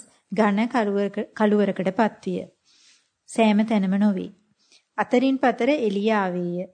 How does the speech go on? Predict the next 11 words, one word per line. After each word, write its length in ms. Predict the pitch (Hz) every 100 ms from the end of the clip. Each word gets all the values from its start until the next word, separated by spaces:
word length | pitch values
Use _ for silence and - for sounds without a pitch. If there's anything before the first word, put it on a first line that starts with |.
| _ _ _ _ _ -
සිත 240 | 226 - 247
නිසල 400 | 247 214 226 233
වෙනවා 420 | 240 233 226 233
කියන්නේ 460 | 226 233 214 208 240
මේ 220 | 233 220
ඝන 280 | 214 196 196
කළුවර 420 | 202 220 214 214
සෑම 340 | 247 254 208 196
තැනම 320 | 190 202 208
වසාගත් 540 | 208 196 190 185 185 185
පසුද. 360 | 208 208 175